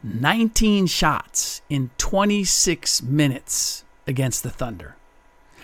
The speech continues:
making only five. He took nine three-pointers, making only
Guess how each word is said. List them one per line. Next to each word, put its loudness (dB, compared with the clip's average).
making 2
only 2
five. -6
He 4
took 2
nine 6
three-pointers, 2
making 4
only 2